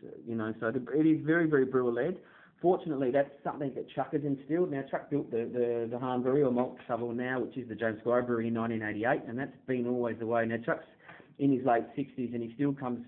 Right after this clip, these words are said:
he's still at the brewery. I mean, he's in probably more of a P R and in a background role than production, but, um, that's how it kinda rolls for us, is it's,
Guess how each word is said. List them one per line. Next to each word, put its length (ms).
he's 220
still 180
at 120
the 80
brewery. 400
I 20
mean, 160
he's 120
in 100
probably 300
more 180
of 80
a 40
P 240
R 280
and 160
in 100
a 40
background 420
role 160
than 180
production, 500
but, 220
um, 420
that's 300
how 160
it 100
kinda 180
rolls 360
for 100
us, 160
is 140
it's, 180